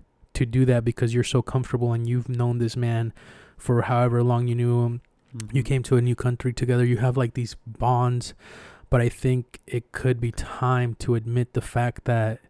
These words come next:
Speaker 2: You didn't
Speaker 1: you,
Speaker 2: move
Speaker 1: if
Speaker 2: on.
Speaker 1: you actually loved him, you would have never cheated on him.
Speaker 2: Exactly.
Speaker 1: You know what I mean? And,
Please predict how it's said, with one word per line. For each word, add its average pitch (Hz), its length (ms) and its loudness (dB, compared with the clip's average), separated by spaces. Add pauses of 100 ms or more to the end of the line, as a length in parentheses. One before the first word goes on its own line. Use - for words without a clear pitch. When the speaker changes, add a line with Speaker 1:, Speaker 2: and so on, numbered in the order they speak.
(340)
Speaker 2:
You 107 200 -12
didn't 110 260 -8
Speaker 1:
you, 135 280 6
Speaker 2:
move 147 100 0
Speaker 1:
if 135 100 4
Speaker 2:
on. 135 80 0
Speaker 1:
you 147 180 6
actually 135 320 0
loved 127 320 2
him, 120 140 0
you 127 140 4
would 123 120 6
have 117 100 0
never 117 240 0
cheated 123 340 -4
on 107 160 -6
him. 110 80 -6
Speaker 2:
Exactly. 104 500 -6
Speaker 1:
You 127 100 2
know 123 120 4
what 120 100 2
I 117 60 -2
mean? 123 220 0
And, 120 260 -2